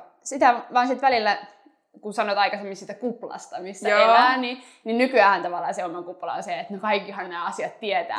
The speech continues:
Speaker 2: Joo.
Speaker 1: mut sitten ei se ehkä ihan välttämättä olekaan näin. En mä siis tavallaan niinku, niin, äh, tiedä, mutta, mut kun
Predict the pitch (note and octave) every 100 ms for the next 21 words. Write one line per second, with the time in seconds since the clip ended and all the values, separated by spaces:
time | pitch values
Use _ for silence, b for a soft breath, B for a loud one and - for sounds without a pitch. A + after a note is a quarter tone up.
0 | C4 A#3 F#3 F#3 A#3 - A3+ A3+ B B
1 | B _ B3 B3+ D4+ D#4 _ E4+ E4+ F#4
2 | F4+ F#4 F4+ D#4+ E4 D#4+ C4 C4+ B3+ G3
3 | - F3 F3 F#3+ F3+ G#3+ C#4 D4+ C#4 A3+
4 | G#3+ G#3 G3+ G#3 G#3 G#3 _ C#4 F3 D#3+
5 | _ _ _ _ _ _ - F#3+ - -
6 | C4 G3+ G3+ B3 - A#3+ A3 - G#3+ -
7 | - A3+ G#3 A#3 A3+